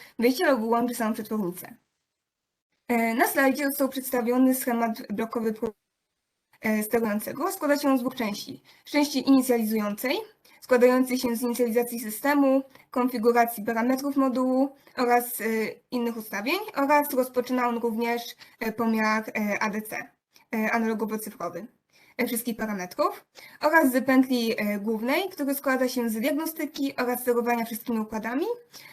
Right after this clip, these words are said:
oraz komunikacją z nadrzędnym kontrolerem zasilania. E, moduł został przetestowany w celu sprawdzenia, czy spełnia założenia pracy.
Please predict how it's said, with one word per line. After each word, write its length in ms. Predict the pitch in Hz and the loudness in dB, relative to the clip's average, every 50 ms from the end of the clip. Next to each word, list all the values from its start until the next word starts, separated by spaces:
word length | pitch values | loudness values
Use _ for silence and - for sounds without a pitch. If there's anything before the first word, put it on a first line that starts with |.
| - - | -4 0
oraz 280 | 285 294 311 311 311 - | 2 4 4 4 2 4
komunikacją 800 | - 277 262 262 254 247 247 254 254 254 - 269 254 247 233 | 4 6 6 6 6 4 4 0 0 2 2 2 2 2 2
z 120 | 220 214 226 | 0 -2 -2
nadrzędnym 600 | 226 226 226 226 220 214 240 233 233 226 226 220 | -2 0 0 0 0 0 0 0 0 0 -2 -2
kontrolerem 640 | 233 220 214 214 214 214 208 214 208 208 208 208 | -4 -4 -4 -2 -2 -2 -2 -2 -2 0 -2 -2
zasilania. 520 | 208 208 - - 190 143 101 - - - - _ _ _ _ _ _ _ _ _ _ _ _ _ _ _ _ _ _ _ _ _ _ _ _ _ - | -2 -4 -8 -8 -6 -6 -6 -8 -8 -14 -20 _ _ _ _ _ _ _ _ _ _ _ _ _ _ _ _ _ _ _ _ _ _ _ _ _ -4
E, 340 | 247 247 233 233 226 226 226 | -2 0 0 0 0 0 0
moduł 420 | 240 262 349 359 240 247 277 285 | 2 4 4 4 4 4 2 2
został 280 | 262 277 269 - 277 269 | 2 0 0 0 -2 -2
przetestowany 840 | 262 285 269 269 262 - - 254 240 254 247 240 240 233 233 226 220 | 0 0 -2 -2 -2 -2 -2 0 0 2 0 2 2 2 2 0 -2
w 80 | 214 - | -4 0
celu 220 | - 254 240 240 | 2 4 4 4
sprawdzenia, 460 | 240 - 254 233 214 233 233 226 226 | 4 2 -2 -2 0 0 0 0 -2
czy 80 | 226 233 | -4 -6
spełnia 320 | - - 233 233 220 220 | -10 -6 -6 -4 -4 -4
założenia 440 | 220 220 220 214 208 220 226 214 202 | -2 -2 -2 -4 -2 -4 -4 -6 -6
pracy. 360 | - - - - - - 285 | -6 -8 -10 -10 -6 -4 -2